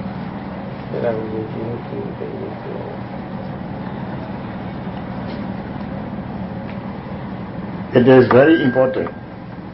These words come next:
Speaker 2: to believe that only when you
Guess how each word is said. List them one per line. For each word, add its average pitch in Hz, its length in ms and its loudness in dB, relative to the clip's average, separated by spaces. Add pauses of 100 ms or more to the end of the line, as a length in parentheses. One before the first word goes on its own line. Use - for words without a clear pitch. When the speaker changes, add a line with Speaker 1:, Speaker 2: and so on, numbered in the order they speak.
(1600)
Speaker 2:
to 135 260 10
believe 123 460 8 (1800)
that 117 180 6 (100)
only 156 380 10
when 139 240 6
you 127 140 6